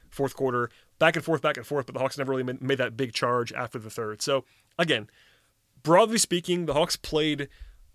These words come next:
I think, reasonably well outside of the first quarter. But you just cannot afford,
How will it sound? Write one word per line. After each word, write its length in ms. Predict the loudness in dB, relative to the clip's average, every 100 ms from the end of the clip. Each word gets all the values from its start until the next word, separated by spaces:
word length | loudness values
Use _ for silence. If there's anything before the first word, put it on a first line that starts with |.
| -6 -2
I 80 |
think, 180 | 0 -2
reasonably 500 | -4 0 0 2 4
well 420 | 6 6 6 2 -2 -16 -8 -2
outside 260 | 0 2
of 60 | 2
the 80 | 0
first 200 | -4 -6
quarter. 260 | -10 -14 -18 -20 -20 -20 -20 _ _ -12
But 340 | 6 8 8 4 _ _ _ _ -4
you 140 | -2
just 120 | 0
cannot 220 | 0 2
afford, 480 | 2 0 0 0 -2